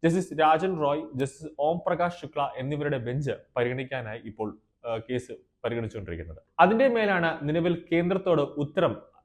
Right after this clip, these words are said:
അതിവേഗം ഉത്തരം നൽകാൻ കോടതി ആവശ്യപ്പെട്ടിരിക്കുന്നത്. രാഹുൽ ഗാന്ധിക്ക് ബ്രിട്ടീഷ് പൗരത്വമുണ്ടെന്ന് ഷിഹിർ ഹർജിയിൽ പറയുന്നുണ്ട്.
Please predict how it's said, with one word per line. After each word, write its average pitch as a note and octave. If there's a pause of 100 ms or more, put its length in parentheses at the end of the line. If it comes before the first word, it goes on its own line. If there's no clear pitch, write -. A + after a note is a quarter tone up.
അതിവേഗം F#3
ഉത്തരം D3
നൽകാൻ B2+ (200)
കോടതി C#3+
ആവശ്യപ്പെട്ടിരിക്കുന്നത്. G2 (320)
രാഹുൽ G3
ഗാന്ധിക്ക് G#3+
ബ്രിട്ടീഷ് E3
പൗരത്വമുണ്ടെന്ന് E3+
ഷിഹിർ D#3+ (180)
ഹർജിയിൽ C3
പറയുന്നുണ്ട്. F#2+